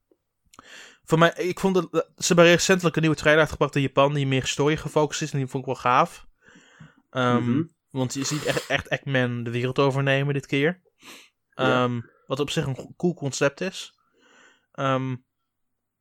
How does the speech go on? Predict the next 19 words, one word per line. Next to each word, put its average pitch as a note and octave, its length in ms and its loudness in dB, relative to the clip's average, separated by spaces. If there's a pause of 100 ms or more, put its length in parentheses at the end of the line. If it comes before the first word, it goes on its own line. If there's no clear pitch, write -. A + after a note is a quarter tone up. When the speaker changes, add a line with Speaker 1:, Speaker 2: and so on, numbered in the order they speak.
(320)
Speaker 1:
maar D3+ 460 -2
voor D#3 180 0
de D3+ 60 -2
rest D#3+ 260 2
weet D#3 160 2
ik D3 80 -8
nog D3+ 120 -4
niet D3 140 -6
zo D#3 120 2
heel D#3 140 2
goed - 160 -8
of C#3 100 -10
ik - 60 -20
die B2+ 280 -4
gameplay C#3 340 -2
wel A2+ 120 -2
erg A2+ 320 -6
leuk - 220 -8
vind. - 320 -18